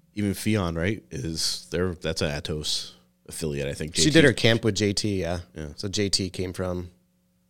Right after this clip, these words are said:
Speaker 2: Atos.
Speaker 1: So
Speaker 2: I don't know if she's staying there, if she's going
Speaker 1: Yeah.
Speaker 2: back home to the U K.
Speaker 1: Yeah.
Speaker 2: But yeah, she did her whole camp with J T.
Speaker 1: I mean,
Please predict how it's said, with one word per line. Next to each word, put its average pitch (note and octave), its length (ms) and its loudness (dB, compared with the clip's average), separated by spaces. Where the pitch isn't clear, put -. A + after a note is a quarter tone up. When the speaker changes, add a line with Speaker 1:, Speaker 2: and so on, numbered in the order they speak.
Speaker 2:
Atos. - 640 -2
Speaker 1:
So D#2 240 -6
Speaker 2:
I A#2 60 4
don't B2 100 8
know A2+ 80 8
if F#2 80 0
she's F#2 160 4
staying G#2 320 4
there, G#2 180 4
if F#2 80 -2
she's - 180 -2
going F2+ 360 0
Speaker 1:
Yeah. - 140 -10
Speaker 2:
back F2+ 220 -4
home G2 200 -2
to G2+ 100 -2
the F#2+ 100 0
U G2 140 0
K. F2+ 320 -4
Speaker 1:
Yeah. B1+ 120 -10
Speaker 2:
But A2 80 -4
yeah, G#2 120 4
she - 160 -2
did F#2 120 0
her F2 80 0
whole F2 140 -2
camp E2+ 280 -6
with F2+ 140 -6
J F2 160 -4
T. F#2+ 300 -4
Speaker 1:
I - 20 -20
mean, E2+ 360 -8